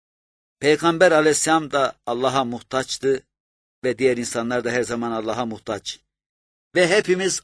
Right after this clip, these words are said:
Allah'a muhtacız. Allah'a iman etmeye muhtacız.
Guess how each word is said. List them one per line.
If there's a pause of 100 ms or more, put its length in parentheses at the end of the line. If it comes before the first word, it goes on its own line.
Allah'a
muhtacız. (680)
Allah'a (360)
iman
etmeye
muhtacız.